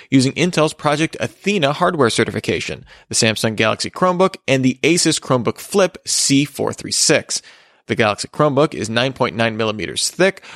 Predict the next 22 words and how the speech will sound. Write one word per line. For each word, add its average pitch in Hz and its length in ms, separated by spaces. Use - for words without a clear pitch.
with 196 260
a - 60
twelve 147 380
inch 127 200
amoled 117 420
four 120 300
K 113 180
display 139 540
using 135 220
a 95 60
tenth 202 320
gen 117 300
Intel 113 340
Core 110 220
i 98 80
five - 260
processor 147 640
with - 180
Wi-Fi 131 360
six, - 420
pen 160 160
support, - 400